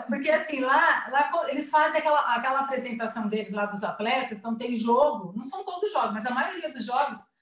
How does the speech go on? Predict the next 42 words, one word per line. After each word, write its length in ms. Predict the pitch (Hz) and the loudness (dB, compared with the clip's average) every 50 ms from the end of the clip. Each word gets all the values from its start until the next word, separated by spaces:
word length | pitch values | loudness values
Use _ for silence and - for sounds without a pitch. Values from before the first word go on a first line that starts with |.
| _ _ _ _ _ _ _ _ _ | _ _ _ _ _ _ _ _ _
chama 260 | - 269 269 277 302 | -8 -4 0 2 4
lá 160 | 294 285 285 269 | 4 4 4 4
o 80 | 254 | 4
número, 580 | 254 262 285 285 285 294 285 285 285 285 285 277 - | 2 2 2 4 4 2 2 0 -2 -4 -6 -8 -8
fulano, 480 | - 285 277 277 277 269 262 254 254 233 | -6 -2 2 2 4 4 2 0 -2 -4
ciclana. 580 | - 330 320 262 247 220 190 185 190 190 - _ _ _ _ | -6 -8 -10 -6 -4 -4 -4 -4 -6 -8 -12 _ _ _ _
Twenty-five, 720 | 277 311 370 - - - - 381 370 339 277 240 202 208 - | 2 2 2 0 -2 0 2 4 6 6 4 4 2 0 -2
que 40 | |
era 120 | 254 247 262 | -2 -2 0
o 40 | 262 | 2
meu, 200 | 262 254 226 - | 2 2 2 0
vinte 200 | 214 262 269 269 | 0 -2 -4 -4
e 20 | |
cinco. 380 | - 262 262 226 190 - - - - _ _ _ _ _ _ - | -4 -4 -4 -4 -4 -6 -8 -14 -20 _ _ _ _ _ _ -10
E 40 | 277 285 320 | -10 -6 -4
o 80 | 311 294 | -2 -2
ginásio 400 | - 330 320 330 330 339 330 320 | 0 2 4 4 4 4 2 0
inteiro, 240 | 294 262 240 240 294 | 2 2 2 4 6
"uh!" 680 | 381 415 427 440 440 440 440 440 440 427 381 - - - - - - | 8 10 10 12 12 10 10 10 10 8 8 4 0 -6 -12 -10 0
Eu, 140 | 269 269 160 | 4 4 6
"Gente, 680 | - - 202 277 277 277 190 - - - 190 147 - - 285 277 330 | 6 6 6 6 8 8 6 4 4 2 0 0 0 0 -2 -4 -4
não 160 | 392 381 - | -6 -6 -4
tá 140 | - 403 403 | -2 0 2
me 100 | 415 415 | 2 4
vaiando, 340 | - 359 370 370 359 359 359 | 6 6 8 8 6 4 2
acho 80 | 359 247 | 2 2
que 120 | 233 180 | 0 2
o 40 | - | 4
povo 220 | - 320 320 381 | 4 4 4 4
não 80 | 415 392 | 2 0
gostou 280 | 370 381 - - 370 | 0 0 0 0 0
de 120 | 370 359 359 | 0 4 4
mim." 380 | 453 440 370 339 359 381 - - - - - - 180 - - - - _ - | 4 4 4 2 2 0 0 0 0 -4 -2 -2 -2 -2 -4 -6 -16 _ -6
Primeiro 440 | 330 320 359 427 480 571 554 508 415 | -2 0 4 4 6 6 6 6 6
ano 320 | 403 466 523 523 453 370 - | 6 6 4 2 -2 -4 -2
foi 320 | - 294 285 277 269 247 247 | 2 4 4 4 4 2 0
esse. 280 | 226 - - - 202 - - _ - 220 202 - - - 175 160 - - - | 0 -4 -6 -8 -12 -12 -12 _ -6 -6 -6 -6 -6 -6 -6 -6 -4 -2 2
Aí 200 | 285 285 302 359 | 4 4 6 6
eu 140 | 453 508 508 | 6 4 4
chamei 380 | - 415 320 294 285 269 277 | 4 2 2 2 4 4 6
a 180 | 269 262 208 190 | 6 6 6 4
Vicky, 400 | 196 233 269 - - - - | 2 0 0 0 -2 -2 -2